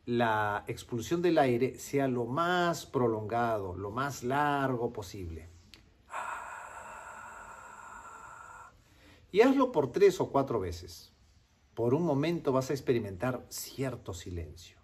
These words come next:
Cuando tú ya tienes una aproximación y conciencia de ese cierto silencio, es el punto de partida para todo.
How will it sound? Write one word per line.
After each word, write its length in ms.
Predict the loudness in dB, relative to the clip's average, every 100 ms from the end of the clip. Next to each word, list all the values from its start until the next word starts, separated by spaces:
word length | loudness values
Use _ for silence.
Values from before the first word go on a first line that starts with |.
| _ _ _ _ _ _ _ _
Cuando 300 | -2 2 2
tú 100 | 2
ya 240 | 6 6 6
tienes 320 | 0 0 0
una 140 | 0
aproximación 680 | 0 0 -2 -2 -4 -2 -4
y 80 | -4
conciencia 840 | -2 -4 -4 -4 -2 -2 0 0
de 80 | 0
ese 160 | 0 -4
cierto 480 | 0 2 2 -2 -8
silencio, 680 | -6 -6 -6 -6 -6 -8 -10 -20 -20 -20 _ _
es 160 | -2 2
el 160 | 2 4
punto 320 | 0 4 6
de 80 | 6
partida 540 | 4 -2 0 4 4
para 240 | 2 -2 -6
todo. 300 | -8 -10